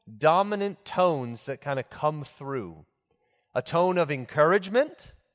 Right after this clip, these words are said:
and a tone of warning. And we've seen both of those so far in our series. So if this is your first time, you're kind of dropping into our series.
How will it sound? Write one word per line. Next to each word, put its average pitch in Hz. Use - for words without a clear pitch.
and 135
a 143
tone 156
of 123
warning. 101
And 170
we've 175
seen 190
both 240
of 220
those 208
so 196
far 165
in 160
our 151
series. 175
So 160
if 135
this 165
is 160
your 156
first -
time, 160
you're 139
kind 160
of 123
dropping 160
into 170
our 160
series. 156